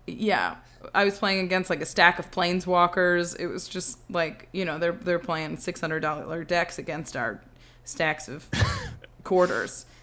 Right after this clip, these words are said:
Speaker 2: Draft
Speaker 1: Um,
Speaker 2: chaff, yeah, yeah.
Speaker 1: Yeah, so we were just getting, getting beat up, um, at the table and still having fun, but, like, losing a lot. And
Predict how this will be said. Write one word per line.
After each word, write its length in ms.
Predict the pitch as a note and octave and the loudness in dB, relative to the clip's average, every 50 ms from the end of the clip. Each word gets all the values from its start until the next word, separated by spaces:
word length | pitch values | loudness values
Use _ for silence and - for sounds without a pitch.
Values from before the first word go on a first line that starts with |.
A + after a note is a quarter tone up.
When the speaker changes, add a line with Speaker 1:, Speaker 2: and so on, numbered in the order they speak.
| - - - - | -20 -20 -8 0
Speaker 2:
Draft 340 | - F3 E3+ E3+ E3+ E3 | 4 4 6 6 6 4
Speaker 1:
Um, 40 | D#3+ | 4
Speaker 2:
chaff, 280 | D3+ C3 B2 - D#3+ D3+ | 4 4 2 2 0 -2
yeah, 260 | - A#2+ B2+ B2 A#2+ - - - - - - - - - | -2 0 0 0 0 -4 -14 -20 -20 -20 -20 -20 -20 -16
yeah. 160 | - G#2 G#2+ A2+ - - | -14 -14 -14 -14 -12 -2
Speaker 1:
Yeah, 220 | - A#3 A#3+ A3 F#3+ | 4 8 8 8 8
so 120 | - A3 | 6 4
we 60 | A#3+ C#4+ | 2 4
were 100 | C#4+ B3+ | 4 4
just 200 | - F#3+ F3 - | 4 2 -2 0
getting, 540 | - E3+ D3+ C#3+ D#3+ - - - - - - - - - | 0 -2 -2 -2 -4 -8 -10 -12 -16 -16 -16 -16 -12 -2
getting 520 | G#3 G#3 F3 D#3 D3 C3+ B2 B2 A2 - - - - - - - - - - | 0 2 2 2 0 -4 -4 -6 -6 -10 -14 -18 -18 -20 -20 -20 -20 -10 -4
beat 260 | - A#3 A3+ G#3 F3+ | -2 2 2 4 4
up, 440 | E3 F3+ D3+ A#2 F#2 - - - - - - F3+ | 4 4 4 4 2 0 -2 -8 -16 -6 0 2
um, 560 | F3 E3+ D#3+ D#3+ D#3+ D#3 D#3 D#3 D#3 D#3 - - | 4 4 4 4 2 0 0 -2 -4 -6 0 2
at 180 | G#3+ A3+ G#3 | 2 2 4
the 60 | - | 0
table 400 | B3 B3 B3 G3+ G3 F3+ E3 E3 | 0 0 2 2 2 2 0 0
and 160 | - - E4 F4 | 0 0 0 0
still 220 | - - A4+ D4 | 2 4 8 10
having 280 | A#3+ A3 F3 F3+ E3+ - | 10 10 10 8 0 2
fun, 360 | - A3+ A3 F#3 E3 D#3+ D3 | 4 4 4 4 4 0 -2
but, 180 | E3 E3+ - - | -4 -6 -4 -4
like, 220 | F3 F#3 F#3+ - - - | -6 -8 -8 -8 -12 -6
losing 400 | F#3 F#3+ B3+ B3+ G#3+ E3+ F3 D3+ | 2 4 4 4 4 4 0 -2
a 60 | D3+ | -4
lot. 460 | D#3 D#3 D#3+ D3+ D3+ - - - - - - - - - - - - - - - - - | -2 0 0 0 0 -2 -6 -8 -14 -20 -20 -18 -18 -18 -18 -18 -20 -20 -20 -16 -2 2
And 580 | F3+ F3 F3 F3 F3 E3+ E3+ E3+ E3+ E3 - | 4 4 6 4 2 0 -2 -4 -6 -6 -8